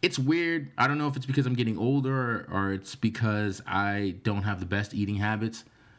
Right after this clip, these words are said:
But when I eat certain foods, they stay with me longer than I feel they should. So, for example, I ordered pizza on, again, <laughs> well, before I ordered it yesterday, I ordered pizza, uh, the night before I went to work.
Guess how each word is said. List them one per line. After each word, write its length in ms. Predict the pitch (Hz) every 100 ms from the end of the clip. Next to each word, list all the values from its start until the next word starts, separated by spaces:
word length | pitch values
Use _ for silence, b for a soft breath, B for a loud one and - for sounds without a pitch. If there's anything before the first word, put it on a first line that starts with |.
| B
But 100 | 95
when 140 | 95 117
I 80 |
eat 200 | 135 147
certain 340 | 143 - 120 107
foods, 460 | - 120 135 139
they 120 | 101 98
stay 320 | - 131 131
with 160 | 120
me 140 | 120 110
longer 320 | 95 107 113
than 160 | 98 95
I 60 |
feel 220 | 90 107
they 120 | 95 90
should. 460 | - 110 78 -
So, 400 | - 95 85 80
for 140 | - 113
example, 380 | 98 107 - -
I 160 | 98
ordered 340 | 117 117 98 92
pizza 560 | - 113 - 90 85 -
on, 560 | 87 82 85 80 80 78 B B B B B
again, 460 | - 90 107 87 85 -
<laughs> 100 | -
well, 300 | 123 95 82 - - _ -
before 380 | 101 - 170 123
I 100 | 101
ordered 260 | 101 95
it 80 | 90
yesterday, 500 | 87 95 - 82 80 B B B B -
I 180 | 90 95
ordered 320 | 110 107 95
pizza, 640 | - 98 - 87 82 82 - - - _ _ - _ _ - - - - -
uh, 260 | - 85 82
the 120 | 80
night 180 | 85 95
before 240 | - 98
I 40 | 85
went 160 | 80 76
to 80 |
work. 260 | 82 76 71